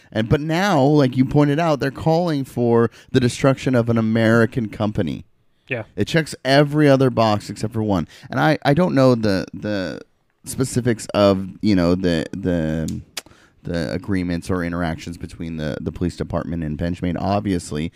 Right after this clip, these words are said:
Speaker 1: But from my point of view,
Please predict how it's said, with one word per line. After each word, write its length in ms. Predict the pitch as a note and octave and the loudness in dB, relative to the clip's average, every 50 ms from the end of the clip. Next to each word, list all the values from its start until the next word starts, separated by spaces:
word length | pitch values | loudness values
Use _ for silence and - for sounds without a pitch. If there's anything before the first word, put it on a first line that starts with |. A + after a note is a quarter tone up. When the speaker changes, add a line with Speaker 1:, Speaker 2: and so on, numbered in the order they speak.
| - - - _ - | -16 -20 -20 _ -2
Speaker 1:
But 240 | - D3 C3 - - _ _ _ _ _ _ _ _ _ _ _ _ _ _ _ _ _ _ _ _ _ _ _ _ _ _ _ _ _ _ _ _ _ _ _ _ _ _ | 0 0 0 0 -6 _ _ _ _ _ _ _ _ _ _ _ _ _ _ _ _ _ _ _ _ _ _ _ _ _ _ _ _ _ _ _ _ _ _ _ _ _ _
from 200 | - - D#3+ D3+ | -4 -4 -2 -2
my 320 | D3 D3 D3+ E3 E3+ E3 E3+ | 0 0 2 2 2 2 0
point 280 | C3 - - C3+ B2+ | -2 0 2 2 4
of 80 | A#2 F#2+ | 4 2
view, 300 | D#2+ D#2 B1+ G1+ - - | 2 0 -2 -2 -4 -8